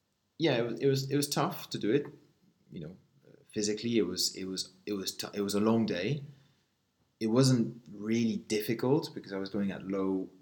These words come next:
wattage, you know, taking it relatively easy, if we can say easy. But mentally, that was really, really difficult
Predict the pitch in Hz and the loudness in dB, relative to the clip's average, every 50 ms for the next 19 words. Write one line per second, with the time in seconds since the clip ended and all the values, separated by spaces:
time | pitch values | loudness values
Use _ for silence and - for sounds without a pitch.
0 | 90 92 92 95 - - 101 95 95 92 - - - - - - - 95 87 87 | -14 -12 -12 -10 -8 -4 -4 -4 -4 -4 -6 -8 -8 -10 -12 -10 -8 -8 -6 -4
1 | 85 87 80 - - - - 50 50 50 50 - - _ _ _ _ _ _ _ | -4 -6 -6 -6 -10 -14 -16 -18 -18 -18 -18 -20 -20 _ _ _ _ _ _ _
2 | _ _ _ - 113 107 107 - 98 92 - - - _ _ _ _ - - 104 | _ _ _ -2 -2 -2 0 0 -2 -4 -6 -8 -14 _ _ _ _ -10 -4 0
3 | 107 107 110 113 110 110 101 85 92 - - 110 107 101 101 107 113 127 127 - | 0 2 4 2 2 0 -2 -6 -6 -8 -6 -4 -2 -2 0 0 -2 -4 -4 -6
4 | - 90 92 - - 95 87 85 - 95 92 90 95 113 135 - - - _ _ | -8 -8 -4 -4 -4 -4 -6 -8 -10 -10 -10 -10 -10 -10 -12 -14 -16 -20 _ _
5 | - - - - - - - - - _ _ _ _ _ _ _ _ _ _ _ | -20 -20 -20 -16 -14 -14 -14 -14 -18 _ _ _ _ _ _ _ _ _ _ _
6 | _ - 110 - - - - _ _ _ - 107 110 127 156 180 175 147 127 107 | _ 2 2 2 2 -4 -14 _ _ _ -4 0 2 4 4 4 2 2 2 2
7 | 101 104 107 101 101 101 98 95 98 98 95 92 87 87 90 90 87 - 90 - | 2 2 2 2 2 0 -2 0 0 0 0 -2 -4 -6 -8 -10 -10 -10 -10 -10
8 | - 85 - 80 71 82 - - | -10 -10 -8 -8 -8 -8 -10 -14